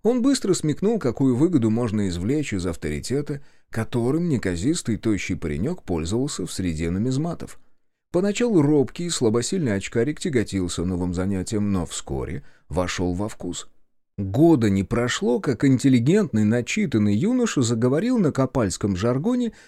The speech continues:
не хуже самого Юркана. А тонкости черной археологии выучил так же, как прежде каталоги, наизусть. «Случилось что?» — спросил очкарик, пожав архивариусу руку. «Случилось».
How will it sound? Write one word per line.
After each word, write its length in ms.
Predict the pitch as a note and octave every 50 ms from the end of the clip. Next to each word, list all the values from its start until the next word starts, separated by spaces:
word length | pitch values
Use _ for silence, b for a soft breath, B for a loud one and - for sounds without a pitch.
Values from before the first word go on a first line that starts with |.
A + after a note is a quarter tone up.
| B B
не 160 | C3+ D#3 E3
хуже 320 | D3+ - G3 G3+ G3 A3 G#3+
самого 400 | - - C#3 G#2+ G2 G2 A2 B2
Юркана. 600 | A#2+ B2 A2 F2 - - D#2+ C#2+ C2 C#2 C#2+ - _ _ _ _ _ _ _ -
А 160 | A2+ A#2+ B2+
тонкости 720 | - - F#3+ A3+ B3 B3 A3 - D3 A2+ - - A#2+ A2
черной 460 | - - - C3+ B2 G#2+ F#2+ G#2 G2+
археологии 720 | G2+ G2 - - A#2 A#2 A#2 A#2 A#2 G#2+ G2 F2+ E2+ G2+
выучил 540 | G#2 G#2 C#3 D3 C#3 B2+ - - A#2+ A2+ G#2
так 300 | - - G#2 B2+ D3+ C#3
же, 120 | A2 A2 F2+
как 220 | - G2 E2+ -
прежде 360 | - G#2+ A#2+ B2+ A2 G2+ A2
каталоги, 580 | - A2+ - G#2+ G#2 G#2+ A2+ A#2 G#2+ - - - _ _ _ -
наизусть. 760 | F2+ G2 A2 A2+ A2 G#2+ G2+ G#2 B2+ C3 G#2+ - - - _ _ _ _ _ _ _ _ _ _ _ _ _ _ -
«Случилось 560 | - - A#2+ B2 A2 - D3 D#3+ D#3+ D3+ -
что?» — 240 | - - G2 - - - _ _ _ _ _
спросил 440 | - - - A2+ G#2+ G2 - G2+ F#2
очкарик, 420 | F2 - - A#2+ A#2 C#3+ C3+ -
пожав 380 | - F#2+ E2+ D#2+ G2 A2 - -
архивариусу 720 | A#2+ G#2 - G2+ F2 D#2+ E2+ F2+ F#2+ G2 G2 - G#2 F#2+
руку. 360 | E2+ D#2 - - - - - _ _ _ _ _ _ _ _ _ _ _ _ -
«Случилось». 960 | - - F#4 G4 G4 F4 - - D3+ C3 G#2 F2+ D2 B1+ B1 B1+ - - -